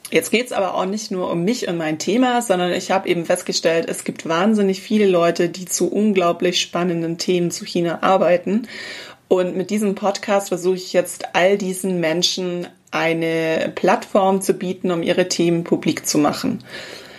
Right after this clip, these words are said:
Ich finde eben, dass es in einem Dialog, ähm, also in einem Interviewgespräch mit diesen Menschen sehr, sehr gut läuft, weil man natürlich, ja, auf die, auf die Inhalte genauer eingehen kann und eben auch Fragen stellen, warum, wieso, weshalb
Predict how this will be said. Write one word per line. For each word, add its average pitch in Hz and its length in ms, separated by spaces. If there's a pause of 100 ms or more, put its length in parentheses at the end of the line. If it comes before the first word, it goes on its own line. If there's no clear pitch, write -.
(300)
Ich 240 200
finde 220 260
eben, 190 300
dass 180 160
es 180 160
in 175 120
einem 170 140
Dialog, 165 840
ähm, 175 320
also 170 180
in 170 80
einem 165 100
Interviewgespräch 202 1000
mit 180 200
diesen 180 300
Menschen 175 560
sehr, 170 220
sehr 175 160
gut 165 260
läuft, 165 460
weil 190 80
man 180 100
natürlich, 180 640
ja, 170 380
auf 113 220
die, 165 340
auf - 180
die - 140
Inhalte 190 640
genauer 170 340
eingehen 190 400
kann 175 300
und 175 160
eben 160 160
auch - 140
Fragen 180 420
stellen, 170 480
warum, 170 280
wieso, 165 260
weshalb 196 500